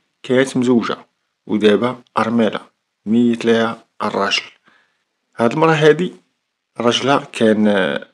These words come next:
بحري، كان خدام في البحر، بحكم أن المدينة اللي ساكنين فيها أو المنطقة اللي ساكنين فيها جات على مقربة من البحر. كانت عندو واحد الفلوكة وكان كيدخل للبحر كيصيد، وهكذا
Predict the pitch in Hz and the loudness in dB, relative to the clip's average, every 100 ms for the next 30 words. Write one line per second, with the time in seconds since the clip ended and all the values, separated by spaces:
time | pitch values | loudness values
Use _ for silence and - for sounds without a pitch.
0 | _ - 220 - 90 - _ _ - 113 | _ -4 0 0 -4 -14 _ _ -2 -2
1 | - 104 117 120 120 123 _ - - - | -2 -4 4 4 4 -6 _ -20 -10 -6
2 | - - - - 113 - 107 98 98 101 | -6 -8 -14 -6 -6 -6 -6 -6 -6 -6
3 | 98 98 101 - - 98 95 - 110 139 | -4 -6 -6 -8 -10 -10 -12 -10 -8 -10
4 | - 104 104 101 120 117 - 107 - 143 | -10 -6 -4 -2 -2 -2 -4 -4 -4 -6
5 | 202 - 180 196 - _ _ _ _ - | -6 -2 -2 -2 -8 _ _ _ _ 2
6 | 143 110 110 113 107 - 110 101 98 - | 2 4 2 2 0 0 0 -2 -6 -8
7 | - - _ _ _ _ - 135 117 104 | -8 -8 _ _ _ _ 2 2 2 0
8 | 107 104 98 - 113 104 - - _ _ | 0 -2 -4 -6 -4 -4 -6 -16 _ _
9 | _ - 147 135 113 - 98 101 - 151 | _ -2 0 2 -2 -4 -8 -6 -2 -4
10 | - _ _ _ - 139 - 101 92 85 | -4 _ _ _ -4 -4 -2 -6 -6 -8
11 | - _ _ - 110 117 - 110 131 | -12 _ _ -4 0 0 0 -2 -2